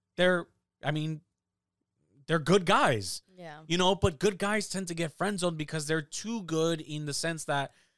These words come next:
Speaker 1: they try to become besties.
Speaker 2: Yeah.
Speaker 1: You get me? That does, that's not gonna work. You know, if you show no attraction to that person and you're just wanna be the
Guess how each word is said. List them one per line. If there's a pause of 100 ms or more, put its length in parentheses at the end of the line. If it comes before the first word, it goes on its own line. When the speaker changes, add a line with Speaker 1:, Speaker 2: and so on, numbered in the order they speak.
(100)
Speaker 1:
they
try
to
become
besties. (280)
Speaker 2:
Yeah. (140)
Speaker 1:
You
get
me?
That
does,
that's
not
gonna
work. (360)
You
know,
if
you
show
no
attraction
to
that
person (580)
and
you're
just
wanna
be
the